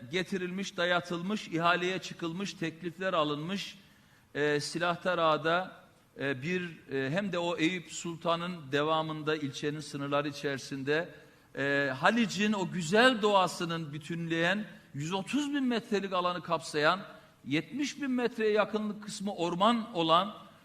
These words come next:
bir arazide bir arıtma tesisi.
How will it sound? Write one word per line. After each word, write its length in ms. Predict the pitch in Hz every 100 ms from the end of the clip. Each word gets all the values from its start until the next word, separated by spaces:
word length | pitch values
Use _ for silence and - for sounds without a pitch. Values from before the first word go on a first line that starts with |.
| - -
bir 280 | 233 220
arazide 920 | 190 214 208 175 190 180 208 262 - - - _ _ _ 247
bir 80 |
arıtma 460 | 254 262 269 302 311
tesisi. 680 | - 160 117 110 95 -